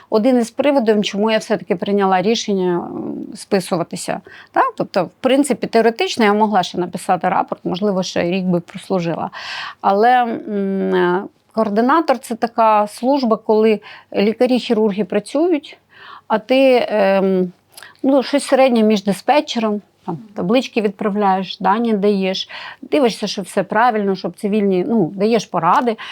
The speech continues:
зі мною. Звичайно, консультувались там, але, е, потреби в мені, як в лікарі, е, не було. Звичайно, те, що я робила, воно потрібне. Воно потрібне, я про це навіть говорити не буду, тому що, е, така людина має бути.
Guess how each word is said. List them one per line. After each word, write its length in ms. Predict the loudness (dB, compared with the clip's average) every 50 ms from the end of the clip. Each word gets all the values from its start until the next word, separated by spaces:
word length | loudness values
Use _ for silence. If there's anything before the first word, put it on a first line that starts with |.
| -16 -12 -8
зі 160 | -6 -4 -2 0
мною. 220 | 0 -2 -2 -4
Звичайно, 420 | -6 -4 -2 0 4 4 4 4
консультувались 800 | 2 0 -2 -4 -4 -6 -8 -6 -4 0 2 4 4 4 2 0
там, 260 | 0 0 0 0 2 2
але, 300 | 2 4 4 4 4 2 -2 -10 -20 -20 -20 -20 -16 -8 -6
е, 300 | -4 -2 -2 -2 -4 -4 -4
потреби 500 | -4 -2 2 2 4 4 4 4 2 2
в 80 | 2 2
мені, 520 | 2 2 4 4 2 2 4 2 2 2 0
як 140 | 0 -2 -2 _
в 120 | -4 -2 0
лікарі, 600 | 2 2 2 2 2 2 2 2 0 -2 -6 -8 -12 _ -20 -20 -20 -20 -20 _ -10
е, 100 | -6 -2 0
не 340 | 0 0 0 0 0 0
було. 520 | 0 2 2 2 4 4 4 2 0 -4 -8 -14 _
Звичайно, 540 | -8 -4 -2 -2 0 2 4 4 6 6 4
те, 140 | 4 2 0
що 160 | 0 2 2
я 80 | 2 2
робила, 300 | 2 4 4 4 4 4
воно 240 | 4 2 2 0
потрібне. 540 | -2 -4 -6 -6 -4 -2 -2 -2 -2 -4 -8 -10 -14 _ _ _ _ _
Воно 280 | -4 -2 0 2 2 0
потрібне, 500 | 0 -2 -2 0 0 2 2 4 2 2
я 180 | 2 2 0 0 0 -2 -4 -8 -12 -14
про 120 | -16 -20 -10
це 160 | -6 -4 -2
навіть 400 | 0 0 -2 -2 -4 -6 -6 -4
говорити 360 | -2 0 2 2 2 0 0 -2
не 60 | -2
буду, 360 | 0 0 2 2 2 2 0
тому 540 | -2 -2 -2 -2 0 0 0 0 0 0 -2
що, 280 | -2 -4 -4 -4 -4 -4 -8 -12 -14 -14 -16 -16 -16 -8 -2
е, 240 | 0 0 0 0 0
така 340 | -4 -4 -2 0 0 0 2
людина 380 | 2 2 2 2 4 4 4 4
має 340 | 4 2 2 2 2 0
бути. 400 | -2 0 -2 -2 -2 -2 -2 -4